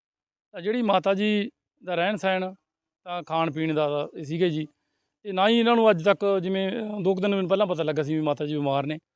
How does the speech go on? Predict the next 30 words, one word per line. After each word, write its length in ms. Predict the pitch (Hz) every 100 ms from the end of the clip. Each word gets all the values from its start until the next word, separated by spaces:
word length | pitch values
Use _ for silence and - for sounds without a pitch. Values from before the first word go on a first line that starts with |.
| _ _ 180
ਮੈਂ 100 | 170
ਪਤਾ 200 | 175 175
ਲੈਣ 180 | 175
ਵੀ 140 | 185 156
ਗਿਆ, 200 | 160 175 _ _ _ _ _ _
ਤਾਂ 440 | 196 185 185 185 - _ _ _ _ _ 220
ਜਿਨ੍ਹਾਂ 240 | 180 208
ਦੇ, 80 | 214
ਵੇਖੋ, 240 | 202 202
ਜੇ 240 | 196 196 185
ਸਰੀਰ 320 | 165 170 175
ਦੀ 120 | 185
ਗੱਲ 160 | 175 160
ਕਰੀਏ, 340 | 160 151 156 156 _ _
ਦੰਦਾਂ 340 | 170 170 170 165
ਜਾੜਾਂ 240 | 175 185
ਦੀ 200 | 170 165 170 _
ਕੋਈ 120 | 175
ਪ੍ਰੋਬਲਮ 340 | 156 165 160 160
ਨਹੀਂ 100 | 156
ਸੀ। 180 | 143 151 - _ _ _
ਤਾਂ 160 | - 208
ਅੱਜ 140 | 202
ਕੱਲ੍ਹ 200 | 240 254
ਜਿਹੜੇ 160 | 247 247
ਛੋਟੇ 260 | 247 262
ਛੋਟੇ 120 | 262 240
ਬੱਚੇ 280 | 185 185
ਆ 60 | 160
ਜੀ, 120 | 127